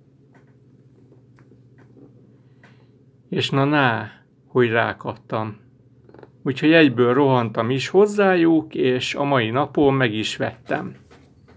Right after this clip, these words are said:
És ezt fogom nektek megmutatni, hogy hogyan is bontom ki. Azt mondja,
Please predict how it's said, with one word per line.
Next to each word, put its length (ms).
És 240
ezt 200
fogom 380
nektek 480
megmutatni, 1000
hogy 220
hogyan 380
is 160
bontom 560
ki. 280
Azt 340
mondja, 640